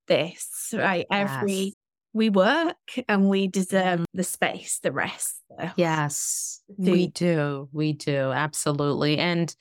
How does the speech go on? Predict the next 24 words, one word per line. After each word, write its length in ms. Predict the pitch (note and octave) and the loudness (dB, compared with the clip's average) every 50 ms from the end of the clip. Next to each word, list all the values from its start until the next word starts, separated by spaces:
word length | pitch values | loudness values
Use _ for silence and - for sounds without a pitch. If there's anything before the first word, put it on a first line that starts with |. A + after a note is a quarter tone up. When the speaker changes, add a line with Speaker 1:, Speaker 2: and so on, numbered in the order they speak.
| _ _ _ _ _ _ _ - - | _ _ _ _ _ _ _ -6 0
Speaker 2:
sometimes 480 | - A#3+ A#3+ A#3+ - B3+ A#3 G#3+ - | 2 2 2 4 4 4 4 4 2
people 180 | - F#3+ - G3 | -2 -4 -4 -2
say, 220 | - - F#3 F3+ | -2 2 2 2
"Well, 580 | F3+ E3+ F3+ F3+ F3+ F3+ F3 E3+ E3 E3 E3 - - | 2 4 2 2 4 4 2 2 2 0 -2 -2 -4
I 80 | F3 F3+ | -4 -4
struggle 460 | - - - - A3 B3 B3 C4+ A#3+ | -4 -4 0 2 2 2 2 2 2
with 160 | A#3+ A3 - | 2 2 4
doing 340 | - F3 E3 D#3+ D3+ C#3+ C#3 | 2 2 2 2 0 0 2
nothing." 580 | C#3+ C#3 C#3 D3 - - - - D3 - - - | 2 0 0 -2 -4 -6 -4 -2 -2 -4 -4 -2
And 100 | - F#3 | 0 2
I'm 80 | G#3 B3 | 2 2
like, 180 | C4+ A#3+ - | 2 2 2
"Let's 220 | B3+ D4 D#4 - - | 2 2 2 0 0
reframe 520 | - C4+ A#3 - - - G3 F#3 F#3 F3 | 0 0 0 0 0 2 4 6 6 6
this 220 | E3 D#3 - - - | 4 2 -2 -2 -2
word 240 | D3 D3+ D3 C#3+ | 0 0 0 2
nothing, 400 | C#3 D3 C3+ C3+ D3 - - C3+ B2+ | 2 2 2 2 0 0 -2 -2 2
'cause 160 | D3+ D3+ D3+ | 2 2 4
maybe 220 | F3+ B3 C#4+ D#4+ E4 | 4 4 4 4 4
nothing 360 | C#4 B3+ B3 A#3+ - B3 A3 | 4 4 2 4 4 2 4
has 180 | G#3 G3 F3+ F3+ | 4 2 2 2
a 40 | |
negative 420 | E3+ E3 D#3+ D#3 D3+ D#3 D3+ D3+ - | 0 2 0 0 0 0 -2 -2 -4
connotation. 840 | - - F3 D#3+ D#3 D#3 - D3 D3 C#3 C#3+ - - D#3+ D#3 D#3+ | -2 -2 0 0 0 -2 -2 0 0 0 0 -2 -2 -2 -2 -2